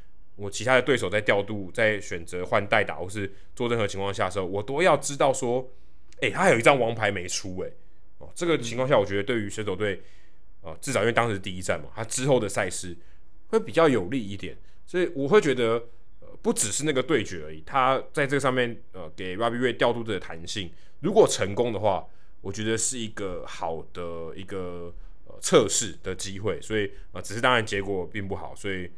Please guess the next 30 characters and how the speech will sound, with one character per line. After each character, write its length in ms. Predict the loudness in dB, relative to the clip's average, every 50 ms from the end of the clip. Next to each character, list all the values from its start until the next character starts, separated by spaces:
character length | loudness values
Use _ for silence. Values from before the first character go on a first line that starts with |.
| -8 -8 -8 -8 -8 -8
呃， 80 | -10 -6 0
当 120 | 2 2
然 100 | 2 4
后 140 | 4 4 4
来 80 | 4 2
大 200 | 0 0 0 0
家 80 | 0
这 100 | -2 -4
个 80 | -6 -6 -6
觉 160 | -6 -6 -6 -6
得 80 | -6
对 240 | -6 -6 -6 -6 -4
于 100 | -6 -6
这 120 | -4 -4
个 60 | -4 -2
调 140 | -2 -2
度 160 | -2 -2 -4 -6
是 240 | -6 -6 -8 -8 -8
蛮 120 | -6 -6 -6
有 120 | -6 -8
争 200 | -8 -8 -8 -8
议 100 | -8 -8
的， 60 | -6 -2
但 120 | -2 0
我 140 | 0 0 -2
自 120 | -2 -4
己 80 | -6 -4
是 140 | -4 -4 -2
觉 160 | 0 0 0
得， 260 | 0 0 -2 -2 -4